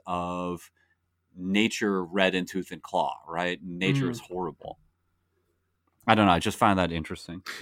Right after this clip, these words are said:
Speaker 2: No, it's a really good point, actually, 'cause I say, yeah, it's, it's about the ch-, well, the, the other thing I suppose, like, is it's about the children, um, devouring the mother, isn't it? Sort of the, the, the spider lays, lays the eggs, and when the, when the,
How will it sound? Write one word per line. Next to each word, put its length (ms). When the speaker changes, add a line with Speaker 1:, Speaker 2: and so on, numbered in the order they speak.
Speaker 2:
No, 140
it's 180
a 60
really 140
good 120
point, 260
actually, 280
'cause 240
I 60
say, 100
yeah, 80
it's, 220
it's 220
about 420
the 100
ch-, 220
well, 120
the, 120
the 120
other 120
thing 160
I 40
suppose, 260
like, 160
is 100
it's 120
about 220
the 60
children, 800
um, 540
devouring 520
the 60
mother, 260
isn't 140
it? 100
Sort 180
of 100
the, 280
the, 300
the 80
spider 360
lays, 260
lays 220
the 100
eggs, 300
and 100
when 100
the, 200
when 100
the, 160